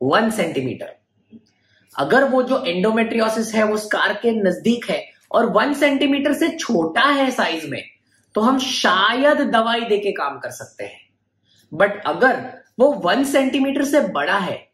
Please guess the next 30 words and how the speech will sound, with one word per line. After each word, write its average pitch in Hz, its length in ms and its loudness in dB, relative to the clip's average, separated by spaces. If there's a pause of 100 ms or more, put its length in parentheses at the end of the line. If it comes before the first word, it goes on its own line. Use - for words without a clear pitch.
(460)
one 269 160 2
centimeter 277 540 2
का 269 120 0
मैं 277 120 2
एक 269 60 -2
अंदाजा 208 400 0
देता 233 260 0
हूं, 285 180 2
मेरा 285 240 6
नाखून 262 680 0
का 294 120 4
size 233 400 0
है - 260 -4 (280)
वन 208 240 2
centimeter, 180 680 -2 (500)
ये 240 80 4
अगर 262 420 2
इससे 247 380 -2
छोटा 247 480 2
है 214 540 0 (260)
तो 233 60 2
हम 233 160 2
इसको 254 540 2
दवाई 185 320 4
से 196 140 0
treat 151 260 -4
कर 139 160 -4
सकता 123 320 -8
है। 98 160 -8 (760)
But 208 100 0